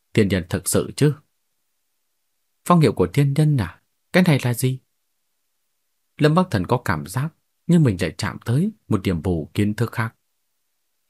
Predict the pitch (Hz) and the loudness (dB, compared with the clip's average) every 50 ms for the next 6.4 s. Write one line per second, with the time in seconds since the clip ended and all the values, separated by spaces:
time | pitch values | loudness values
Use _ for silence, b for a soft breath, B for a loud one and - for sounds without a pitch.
0 | _ _ _ _ - 95 85 - 110 117 110 98 78 73 80 87 117 143 165 - | _ _ _ _ -2 -2 -2 -2 -4 -4 -4 -4 -4 -6 -4 -4 -4 -4 -6 -8
1 | _ _ _ _ _ _ _ _ _ _ _ _ _ _ - 185 151 135 113 - | _ _ _ _ _ _ _ _ _ _ _ _ _ _ -2 0 2 0 0 0
2 | - 110 - - 160 165 151 131 113 101 87 90 92 - - - 95 90 104 95 | -2 -4 -2 0 0 2 2 2 0 0 0 -2 -2 -2 -2 -2 0 0 -2 -4
3 | - - 95 76 69 92 - 123 120 117 120 127 127 120 - _ _ _ _ _ | -2 -2 -4 -4 -4 -4 -4 -4 -2 -2 -2 -2 -4 -4 -8 _ _ _ _ _
4 | _ _ _ _ - 113 110 107 104 - - 160 160 135 110 110 90 76 85 - | _ _ _ _ 0 0 2 2 0 0 0 0 0 0 0 0 -2 -2 -4 -4
5 | - - 101 98 90 - - 98 95 87 - - - 87 85 - - 131 - - | -2 -2 0 0 -2 0 0 0 2 0 -2 -4 -6 -8 -6 -4 -4 -6 -4 -4
6 | - 90 80 80 - 92 76 | -6 -6 -4 -2 -2 -4 -4